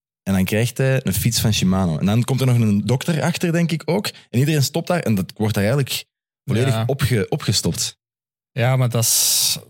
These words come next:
Speaker 2: dat is altijd, ehm, de, de miserie van achter in de koers in Roubaix is, eh, ja, dus als je, als je een,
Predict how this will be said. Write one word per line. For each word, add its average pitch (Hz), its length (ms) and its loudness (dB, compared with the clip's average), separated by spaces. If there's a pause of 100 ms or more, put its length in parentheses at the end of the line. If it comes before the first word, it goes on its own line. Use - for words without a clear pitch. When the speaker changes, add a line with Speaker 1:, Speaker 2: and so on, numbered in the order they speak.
Speaker 2:
dat 113 120 0
is 113 80 2
altijd, 113 500 0
ehm, 104 440 2 (400)
de, 113 380 2
de 117 100 0
miserie 123 640 2
van 117 160 2
achter 120 320 0
in 117 140 2
de 113 80 0
koers 127 260 2
in 117 100 2
Roubaix 110 420 2
is, 104 220 0
eh, 98 440 2 (280)
ja, 101 240 2
dus 101 200 0 (800)
als - 160 -6
je, 117 180 2
als 113 140 0
je - 100 -2
een, 117 340 0